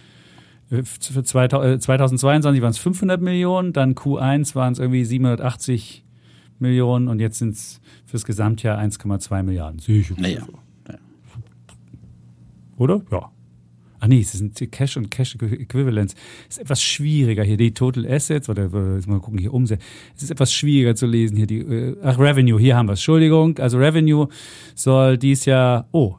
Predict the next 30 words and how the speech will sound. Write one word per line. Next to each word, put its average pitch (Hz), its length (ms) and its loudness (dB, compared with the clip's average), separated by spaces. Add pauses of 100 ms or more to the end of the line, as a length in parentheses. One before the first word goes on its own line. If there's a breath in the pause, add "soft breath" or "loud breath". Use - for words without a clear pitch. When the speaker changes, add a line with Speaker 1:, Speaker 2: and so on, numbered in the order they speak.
(120)
Speaker 1:
dies 151 140 2
Jahr 139 120 4
vier 160 220 -2
Komma 131 220 2
s-, 110 520 -6
vier 165 380 -6
Komma 127 680 0
sechs 135 340 -2
Milliarden 170 680 -2
und 127 220 -4
nächstes 135 300 0
Jahr 131 100 -4
sogar 120 360 -6
sechs 120 300 -6
Komma 101 340 -6 (160)
neun 95 440 -2
Milliarden. 98 440 -6
Das 120 200 -4
sind 101 200 -6
die 92 160 -8 (480 loud breath)
Umsätze. 101 400 -4
Das 104 120 -8
andere, 107 200 -6
was 104 80 -10
ich 127 100 -8
vorgelesen 104 400 -4
habe, 95 120 -4
waren 95 100 -4
die 104 120 -8
Assets. - 280 -10